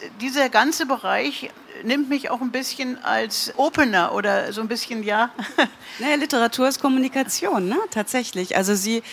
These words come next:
Speaker 2: schreiben etwas zwar für sich
Speaker 1: Ja.
Speaker 2: alleine, aber geben es raus und
Speaker 1: Ja.
Speaker 2: dann natürlich passiert etwas,
Speaker 1: Ja.
Speaker 2: da kommt Energie. Das, aber Sie kennen es wahrscheinlich auch aus Ihrer,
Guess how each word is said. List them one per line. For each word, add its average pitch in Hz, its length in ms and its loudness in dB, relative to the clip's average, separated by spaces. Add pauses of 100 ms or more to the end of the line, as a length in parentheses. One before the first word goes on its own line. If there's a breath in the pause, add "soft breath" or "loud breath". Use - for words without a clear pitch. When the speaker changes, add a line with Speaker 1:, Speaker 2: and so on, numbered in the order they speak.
Speaker 2:
schreiben 240 440 6
etwas 233 320 0
zwar 208 200 4
für 208 160 -2
sich 214 180 -2
Speaker 1:
Ja. 220 80 4
Speaker 2:
alleine, 208 360 6
aber 208 160 4
geben 226 280 2
es 196 220 -2
raus 214 320 6
und 226 60 0
Speaker 1:
Ja. 214 60 -2
Speaker 2:
dann 254 280 6
natürlich 220 640 0 (320 loud breath)
passiert 269 400 2
etwas, 180 540 -2
Speaker 1:
Ja. 233 140 0
Speaker 2:
da 185 60 0
kommt 233 320 2
Energie. 220 560 0
Das, 202 160 -2 (200 loud breath)
aber 226 160 2
Sie 240 100 0
kennen 302 300 4
es 294 120 0
wahrscheinlich 254 440 0
auch 233 160 4
aus 226 160 2
Ihrer, 214 340 2